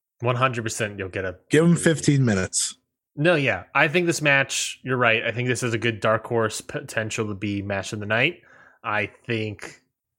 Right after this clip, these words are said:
Speaker 1: Penta, Phoenix, Pac, amazing team. Ma-, House of Black,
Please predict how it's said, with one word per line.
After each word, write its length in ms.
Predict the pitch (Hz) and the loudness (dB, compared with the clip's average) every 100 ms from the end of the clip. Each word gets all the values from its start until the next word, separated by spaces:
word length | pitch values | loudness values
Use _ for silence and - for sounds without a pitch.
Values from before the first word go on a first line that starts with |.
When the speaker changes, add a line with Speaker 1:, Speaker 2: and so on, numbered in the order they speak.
| _ | _
Speaker 1:
Penta, 640 | - 113 113 - 107 107 - _ | -4 -4 -2 -2 -2 -4 -12 _
Phoenix, 720 | - - 101 104 98 - - _ _ _ _ - | -18 -10 -6 -6 -8 -16 -20 _ _ _ _ -10
Pac, 480 | 98 101 - - _ _ _ _ _ _ _ _ - | -2 -2 -2 -12 _ _ _ _ _ _ _ _ -2
amazing 420 | 110 120 117 107 | 2 2 2 -4
team. 380 | 113 101 98 107 _ _ _ _ _ _ _ _ _ _ _ _ - | -6 -6 -8 -12 _ _ _ _ _ _ _ _ _ _ _ _ -16
Ma-, 240 | 104 110 | -6 -4
House 360 | - - 127 - | 0 2 4 2
of 120 | 131 | 2
Black, 480 | 117 120 117 - | 4 4 2 -2